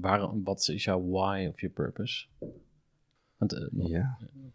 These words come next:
Speaker 1: korte aanvulling is misschien nog, eh, voor mij zijn er, eh,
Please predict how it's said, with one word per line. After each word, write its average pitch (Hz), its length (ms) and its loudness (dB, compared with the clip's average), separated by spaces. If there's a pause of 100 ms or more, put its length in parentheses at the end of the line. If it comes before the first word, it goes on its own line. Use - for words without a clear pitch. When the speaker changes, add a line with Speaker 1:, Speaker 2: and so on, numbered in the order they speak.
(120)
Speaker 1:
korte 120 260 2
aanvulling 113 540 2
is - 180 -2
misschien 113 260 2
nog, 104 260 2
eh, 101 240 -2
voor 110 180 2
mij 107 200 6
zijn 110 200 2
er, 104 180 2
eh, 95 480 -2